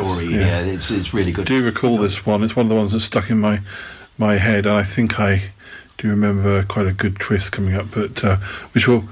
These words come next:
Speaker 2: probably not be able to re-,
Speaker 1: Yeah.
Speaker 2: reveal. But we'll,
Speaker 1: Yeah.
Speaker 2: we'll, we'll, we'll
Speaker 1: I
Speaker 2: see how it goes. <laughs>
Speaker 1: I mean, what's quite nice is, um, I'd, uh, say, An-, An-, Anthony Valentine, one of my favourite actors. They, I, so I thought, oh yeah, we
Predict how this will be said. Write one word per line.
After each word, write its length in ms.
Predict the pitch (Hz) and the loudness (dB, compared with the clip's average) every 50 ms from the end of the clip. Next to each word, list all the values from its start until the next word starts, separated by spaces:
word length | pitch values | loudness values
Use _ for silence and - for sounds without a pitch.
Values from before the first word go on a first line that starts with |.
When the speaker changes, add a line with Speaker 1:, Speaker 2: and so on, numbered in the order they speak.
| - - - | -16 -20 -12
Speaker 2:
probably 280 | - - 131 123 117 113 | -4 -2 -2 0 2 2
not 220 | 113 117 113 113 | 2 2 0 0
be 80 | 120 107 | 0 2
able 260 | 104 101 101 104 98 | 2 2 2 0 -2
to 180 | 95 - 107 101 | 0 0 0 0
re-, 80 | 98 101 - - - - - - - - | 0 -2 -8 -16 -20 -20 -20 -20 -12 -10
Speaker 1:
Yeah. 180 | 147 135 123 113 104 | -6 -2 0 0 2
Speaker 2:
reveal. 520 | 104 113 110 110 104 113 117 110 107 110 | 2 2 2 2 2 2 2 2 2 2
But 140 | 110 123 123 | 2 2 2
we'll, 180 | 120 127 127 120 | 2 2 2 2
Speaker 1:
Yeah. 80 | 120 | 2
Speaker 2:
we'll, 160 | 120 127 127 | 2 0 0
we'll, 640 | 135 139 147 127 123 120 117 113 113 107 104 101 104 - | 0 -2 -2 0 2 2 4 4 2 2 0 -4 -6 -4
we'll 180 | - 131 127 117 | 0 0 2 2
Speaker 1:
I 60 | 123 | 2
Speaker 2:
see 120 | 135 160 139 | 2 2 2
how 120 | 120 143 | 2 2
it 80 | 131 127 | 0 2
goes. 400 | 117 120 107 107 120 113 - - | 2 2 2 2 0 -2 -4 -2
<laughs> 40 | - | 0
Speaker 1:
I 360 | 151 135 - - 117 120 127 | -2 0 0 0 0 0 0
mean, 120 | 127 123 127 - - - - - - - 127 | 0 0 -2 -6 -12 -18 -20 -10 -4 0 0
what's 200 | 143 - - - | 0 0 -2 -2
quite 220 | - - 123 113 | 0 0 0 2
nice 260 | 117 113 107 101 - - | 0 0 0 0 0 0
is, 380 | 104 98 95 - - - - | 0 0 2 0 0 0 0
um, 400 | 110 104 107 104 104 104 104 98 101 - - - - - - _ _ _ _ - - - | 0 0 0 0 -2 -4 -6 -8 -10 -12 -20 -20 -20 -20 -20 _ _ _ _ -20 -12 -4
I'd, 160 | - 113 101 98 | -2 -2 -2 -2
uh, 800 | - - - - - - - - - - 117 113 - - 127 101 | -4 -6 -6 -6 -6 -6 -6 -6 -4 0 0 0 0 0 0 0
say, 220 | - - 110 101 | 2 4 4 4
An-, 220 | 104 117 127 127 123 - | 4 2 0 0 -2 0
An-, 240 | 123 120 123 113 - - - - | 0 2 2 0 -2 -8 -6 0
Anthony 260 | 135 120 107 127 117 104 | 0 0 2 2 2 2
Valentine, 640 | 113 110 107 107 95 98 98 101 101 101 101 101 | 2 2 2 0 0 0 0 0 0 -2 -4 -4
one 100 | 110 104 | -4 -2
of 40 | 104 | 0
my 120 | 101 98 92 | 0 0 0
favourite 240 | - 110 101 92 | 2 0 0 2
actors. 360 | 101 98 - - - 98 90 92 | 0 0 -2 -4 -6 -6 -2 0
They, 180 | 104 98 98 98 | 0 2 2 2
I, 140 | 98 101 | 2 0
so 200 | 92 - - 104 | 0 0 2 0
I 40 | 101 | 2
thought, 200 | 95 - 110 - | 2 0 0 2
oh 120 | 117 113 101 | 2 2 2
yeah, 260 | 95 90 78 76 71 | 2 2 0 0 0
we 80 | 73 | 0